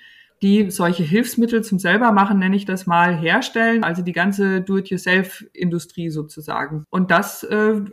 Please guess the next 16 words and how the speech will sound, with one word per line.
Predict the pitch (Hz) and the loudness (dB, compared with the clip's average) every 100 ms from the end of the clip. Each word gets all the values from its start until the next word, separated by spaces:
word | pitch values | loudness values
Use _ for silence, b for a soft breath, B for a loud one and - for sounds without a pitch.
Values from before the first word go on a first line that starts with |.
| - - | -12 -10
wiederum | 196 202 220 208 208 214 | -4 0 2 4 4 2
ist, | 214 202 196 | 2 -2 -6
äh, | - 190 190 196 190 196 - _ - - | -8 -4 -2 -2 -2 -8 -16 _ -20 -14
ist | 190 - | -10 -2
dann | 202 | 2
ja | 202 170 | 4 4
auch | 196 - - _ - - _ _ _ _ _ | 2 0 -10 _ -20 -20 _ _ _ _ _
jetzt | 180 - | -10 -6
mit | 190 196 | -6 -2
Blick | 208 - | -2 -2
auf | 165 | -8
sowas | - 170 170 - | -6 -6 -6 -6
wie | |
eine, | 170 165 165 170 185 190 202 196 _ - | -6 -6 -8 -12 -14 -16 -18 -20 _ -20
wie, | - | -16
äh, | - | -16